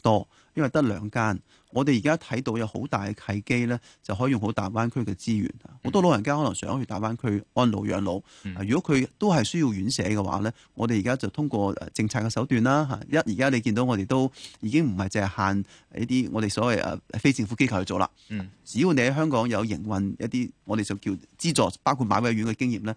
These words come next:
Speaker 2: 嗯。
Speaker 1: 你都可以喺灣區度做，做功夫嘅。噉所以嗰個網絡會擴大啦。將來再諗嘅就係一啲喺香港冇營運經驗，不過喺大灣區有嘅，如果佢質素夠高嘅，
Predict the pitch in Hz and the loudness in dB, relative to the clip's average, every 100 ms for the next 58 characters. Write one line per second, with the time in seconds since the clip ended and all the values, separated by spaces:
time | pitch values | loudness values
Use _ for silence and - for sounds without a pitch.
0 | - 104 95 104 117 156 127 127 117 123 | -8 -18 -4 -2 2 2 2 0 0 0
1 | 123 127 110 76 - _ _ - - - | 0 -2 -2 -6 -10 _ _ -8 -8 -8
2 | 101 113 117 101 73 - 147 165 147 143 | -4 -4 -4 -6 -6 -8 -2 0 0 2
3 | 143 110 120 104 104 101 104 87 117 139 | 2 4 2 0 -4 -6 -6 -8 -8 -10
4 | _ - - - 202 170 98 - 113 107 | _ -20 -18 -2 2 4 2 0 0 2
5 | 107 123 110 107 135 151 151 - - - | 0 -2 -2 -2 -2 -2 -2 -4 -10 -4
6 | 123 175 147 127 104 101 101 107 123 104 | 0 2 2 2 0 -2 -6 -6 -6 -8
7 | - _ _ - 170 131 - 104 127 - | -12 _ _ -10 -6 -4 -4 -6 -4 0
8 | 123 151 151 98 98 104 - _ _ _ | 2 4 4 2 0 -4 -6 _ _ _
9 | - 107 156 139 185 170 117 113 104 135 | -10 -4 -2 0 2 2 2 0 0 0
10 | 117 | -2